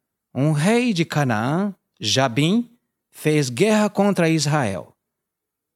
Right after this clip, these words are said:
Débora escolheu um líder do seu povo,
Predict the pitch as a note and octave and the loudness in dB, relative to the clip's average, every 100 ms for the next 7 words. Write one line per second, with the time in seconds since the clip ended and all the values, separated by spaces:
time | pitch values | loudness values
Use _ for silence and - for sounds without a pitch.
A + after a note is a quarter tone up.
0 | _ _ _ G#2 C3+ E3+ G3+ G3 F#3+ - | _ _ _ -4 0 2 4 4 2 2
1 | F3+ F3 F#3+ E3+ C3 D3 A3 G3+ G3+ F3 | 2 4 4 4 4 2 2 4 2 2
2 | E3+ D#3+ C#3 - D#3+ D#3+ F#3 A3+ - | 0 2 0 2 0 2 0 0 -4